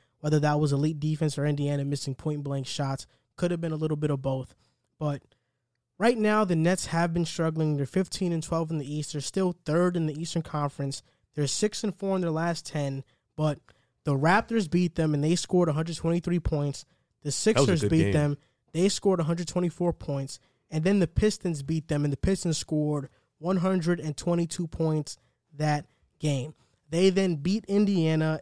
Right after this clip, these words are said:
Speaker 1: and they, they only, they held Indiana to ninety-four points. Um, for me, are there signs that you should be concerned about the Nets? Absolutely. Am I concerned?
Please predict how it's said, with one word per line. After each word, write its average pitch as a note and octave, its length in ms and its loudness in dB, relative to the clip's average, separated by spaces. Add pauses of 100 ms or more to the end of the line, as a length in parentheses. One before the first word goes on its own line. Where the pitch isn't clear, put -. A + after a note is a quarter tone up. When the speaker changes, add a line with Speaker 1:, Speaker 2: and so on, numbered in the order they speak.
Speaker 1:
and C#3+ 320 0
they, D3+ 280 0 (420)
they D3+ 120 -2
only, F3 300 0
they D3+ 180 -2
held D#3+ 320 2
Indiana D3+ 500 0
to F3+ 420 0 (340)
ninety-four D3 600 -2
points. C#3+ 600 -4 (520)
Um, D3 440 -2 (760)
for G#3+ 300 2
me, D#3+ 340 4 (1300)
are G3+ 200 4
there A#3 180 4
signs E3+ 580 -2
that D3+ 220 0
you D#3 100 0
should D#3+ 320 -4
be E3+ 140 -2
concerned D3+ 460 -4
about C#3+ 280 -2
the C#3 80 -6
Nets? C#3+ 460 -4 (440)
Absolutely. D#3 800 -4 (680)
Am F3 240 0
I E3 100 0
concerned? E3 680 -4